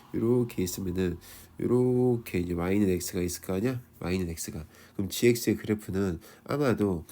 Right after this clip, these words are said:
아마도 역함수니까 요런 식으로 그래프가 그려지게, 아이고, 좀 그런가? 요런 식으로 그래프가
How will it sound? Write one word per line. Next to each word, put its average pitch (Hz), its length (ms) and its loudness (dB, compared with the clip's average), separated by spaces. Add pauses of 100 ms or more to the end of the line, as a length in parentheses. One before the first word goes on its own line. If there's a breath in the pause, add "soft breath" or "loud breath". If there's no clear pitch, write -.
(280 loud breath)
아마도 - 360 0
역함수니까 107 840 -2 (400 loud breath)
요런 104 400 4
식으로 101 480 0
그래프가 104 420 -4
그려지게, 92 380 -6
아이고, 80 240 -8 (520 loud breath)
좀 - 160 -12
그런가? 87 360 -8 (540 soft breath)
요런 104 320 2
식으로 90 380 -2
그래프가 90 680 -4